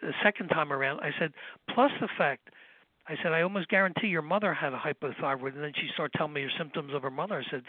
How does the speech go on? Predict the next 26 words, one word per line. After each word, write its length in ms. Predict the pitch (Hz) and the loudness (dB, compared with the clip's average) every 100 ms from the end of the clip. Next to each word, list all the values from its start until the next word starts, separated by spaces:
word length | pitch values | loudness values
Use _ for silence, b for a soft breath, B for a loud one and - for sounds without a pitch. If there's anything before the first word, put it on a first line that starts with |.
| - | -8
"See, 180 | 165 175 - B B - | -8 -10 -14 B B -2
you 220 | 151 220 | 6 8
got 220 | 196 151 | 8 6
it 80 | 160 - | 4 0
from 160 | 147 | -4
your 100 | 165 | 0
mother. 360 | 185 269 175 - B B B - - | 4 6 4 0 B B B -14 -6
You 140 | 151 | 0
have 120 | 143 | 0
a 60 | 135 | 2
weak 300 | 143 220 - | 6 6 6
immune 280 | 180 160 143 | 2 0 0
system. 360 | 151 131 160 170 B B | 0 0 -4 -8 B B
You're 100 | - 151 | -6 2
gonna 180 | 151 | 2
pump 300 | 135 - 196 | 4 2 2
in 100 | 208 | 2
the 100 | 170 | 0
drug 440 | 127 - 185 226 175 | 0 4 6 6 4
to 100 | 175 | 0
destroy, 760 | 151 139 - 175 175 170 160 302 285 | 0 0 0 0 2 2 0 -8 -8
uh, 200 | - 165 147 147 - | -4 -4 -6 -12 -10
you 120 | 180 | -4
know, 220 | 143 131 139 - - - 311 - B B - 330 | -2 -4 -8 -20 -18 -14 -14 -14 B B -16 -4
uh, 160 | 143 131 _ _ - 381 | -2 -2 _ _ -20 -6
infections, 680 | 339 139 - 196 - 165 156 | -4 -4 4 4 6 2 0